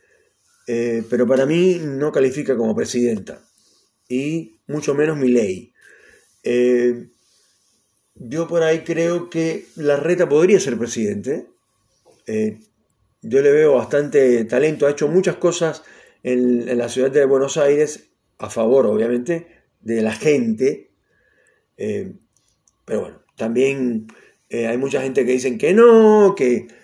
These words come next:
bueno, en fin, hay detractores y gente que dice que no va a votar, que se vayan todos, que ninguno le gusta. La verdad, sinceramente, con la mano en el corazón, de los candidatos que hay,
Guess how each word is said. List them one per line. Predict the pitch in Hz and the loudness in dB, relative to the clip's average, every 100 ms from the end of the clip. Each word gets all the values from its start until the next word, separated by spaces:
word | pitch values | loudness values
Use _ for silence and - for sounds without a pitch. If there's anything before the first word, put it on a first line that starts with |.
| _ | _
bueno, | - 127 117 | -4 -2 -2
en | 139 | -2
fin, | 139 113 113 | -4 -4 -2
hay | 135 151 | -2 2
detractores | 151 147 131 113 160 160 156 151 - | 2 2 0 2 2 4 4 0 -6
y | 131 127 | -6 -4
gente | 127 131 127 | -4 -4 -2
que | |
dice | 127 135 | -2 -2
que | 123 | -2
no | 120 | 0
va | 123 | 2
a | 117 | 2
votar, | 123 165 185 180 175 160 | 2 2 2 4 4 2
que | - | -2
se | 113 110 | -6 -4
vayan | 120 120 123 | -2 -2 -2
todos, | 175 185 180 175 160 147 - _ _ | 4 4 6 6 4 2 -6 _ _
que | 120 | -8
ninguno | 117 123 151 147 | -6 -4 0 2
le | 127 | 2
gusta. | 131 117 - 104 90 _ _ _ - - | 2 0 -4 -12 -12 _ _ _ -20 -16
La | - 127 131 | -4 0 2
verdad, | 135 147 156 120 - - | 2 2 0 0 -4 -16
sinceramente, | - 123 120 151 143 143 123 110 | -10 -8 -4 -2 -2 -2 -2 -4
con | 113 | -2
la | 113 | -2
mano | 131 147 143 | -2 -2 0
en | |
el | 135 | -2
corazón, | 127 123 - 170 160 113 - _ _ - _ - | -2 -4 -4 -4 -4 -6 -10 _ _ -20 _ -10
de | 113 123 | -2 -2
los | 120 | -2
candidatos | - 123 120 143 156 170 | -4 -2 0 0 0 -4
que | - 123 | -4 -2
hay, | 113 107 123 | -2 -4 -8